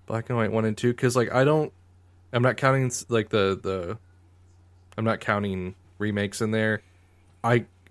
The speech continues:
tell m-, tell me what the name of one rival in X and Y that wasn't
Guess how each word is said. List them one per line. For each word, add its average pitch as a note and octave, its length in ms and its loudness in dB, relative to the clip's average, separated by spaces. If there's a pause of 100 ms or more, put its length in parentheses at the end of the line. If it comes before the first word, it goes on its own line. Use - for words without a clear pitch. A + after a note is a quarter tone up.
(120)
tell C#3+ 220 2
m-, E3 120 -2
tell D3+ 240 0
me F#3 300 2
what B2 340 0
the C3 80 2
name B2 280 4
of A2+ 200 2
one A#2+ 680 0 (120)
rival A2 680 2 (340)
in B2+ 140 2
X A2+ 280 0
and A2+ 120 -2
Y G#2 200 4
that G2 160 0
wasn't G2+ 380 0